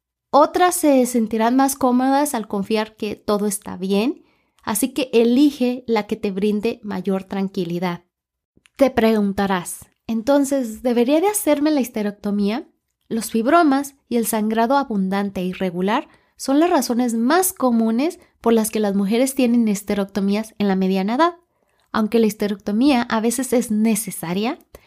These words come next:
demasiadas mujeres se la hacen cuando podrían haber resuelto los síntomas de manera más fácil y natural, utilizando otros medios,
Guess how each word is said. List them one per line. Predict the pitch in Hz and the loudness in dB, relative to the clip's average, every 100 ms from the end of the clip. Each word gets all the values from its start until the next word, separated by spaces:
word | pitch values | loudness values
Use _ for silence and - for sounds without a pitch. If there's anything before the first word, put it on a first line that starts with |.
| _ 214 | _ 0
demasiadas | 226 214 196 311 370 359 311 | 2 4 2 4 6 6 6
mujeres | 247 240 240 262 | 4 2 2 2
se | 254 | 2
la | 202 | 2
hacen | 214 233 254 | 2 2 0
cuando | 240 208 202 | 0 -2 -2
podrían | 208 208 254 302 | -2 0 0 0
haber | 262 233 240 - | 0 -2 -2 -2
resuelto | 220 208 269 330 359 294 | -2 0 2 2 2 -2
los | 214 | -2
síntomas | - 214 202 226 240 320 - _ _ | -2 -4 -2 -2 -2 -4 -8 _ _
de | 208 | -6
manera | 208 208 226 254 | -2 0 2 2
más | 254 240 - | 2 -2 2
fácil | 226 220 226 226 | 2 2 0 -2
y | 202 | -2
natural, | 190 185 190 208 220 220 _ _ _ _ | -4 -4 -2 0 -2 -8 _ _ _ _
utilizando | 240 - 226 240 277 302 320 349 | -10 -2 0 2 2 4 4 2
otros | 262 262 269 247 | 0 -2 -4 -2
medios, | 254 247 247 180 | -2 0 -4 -6